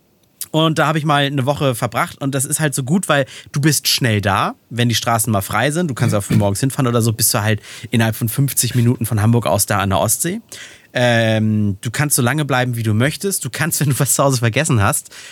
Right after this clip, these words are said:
ja, dann bist du zwei Stunden unterwegs, aber dann hast du das nochmal nachgeholt. Und das ist für mich, ich, für mich ist es immer so richtig Urlaub. Also ich bin so richtig, als wenn ich in den Urlaub fahre. Ich bin so richtig raus, weil es auch einfach so eine komplett andere Welt ist,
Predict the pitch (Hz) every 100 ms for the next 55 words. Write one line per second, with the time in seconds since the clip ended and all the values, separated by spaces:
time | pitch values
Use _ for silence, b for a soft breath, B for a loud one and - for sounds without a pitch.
0 | B 120 135 135 120 - - 139 - 135
1 | 127 110 110 143 - 110 110 110 - 117
2 | 107 107 101 98 120 151 139 160 180 B
3 | B B 120 123 127 160 - 160 139 160
4 | 185 151 - 131 139 147 208 220 170 175
5 | 202 156 202 180 127 175 147 92 107 113
6 | 113 165 147 123 214 - 233 214 B B
7 | - 131 135 214 226 202 180 196 180 156
8 | - 175 185 143 90 143 139 147 170 147
9 | 131 135 123 85 - 101 117 185 185 -
10 | 127 139 139 127 139 123 B B - 131
11 | - 160 135 139 135 123 120 117 127 -
12 | -